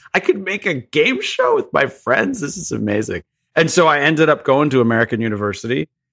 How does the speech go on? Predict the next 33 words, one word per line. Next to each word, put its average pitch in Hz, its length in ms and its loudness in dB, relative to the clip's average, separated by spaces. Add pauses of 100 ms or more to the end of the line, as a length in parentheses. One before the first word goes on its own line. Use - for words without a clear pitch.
(260)
and 131 140 2
I 127 120 4
ended 127 440 0
up 120 460 0 (220)
starting 143 760 2
a 127 160 2
late 135 320 0
night 151 200 0
talk 123 300 0
show 120 560 0 (240)
hosted 160 400 2
by 147 240 2
me 131 680 0
just 139 260 0 (140)
because 127 580 -2 (140)
no 127 180 2
one 120 140 2
else 107 400 0
wanted 101 240 0
to 98 80 -10
do 107 220 2
it. 123 120 0
So 123 240 2
I 123 200 2
hosted 127 400 0
it 135 140 2
and 123 160 -2
we 120 60 -2
did 123 320 0
it 127 140 2
for 113 160 -8
two - 300 -4
years. 117 580 0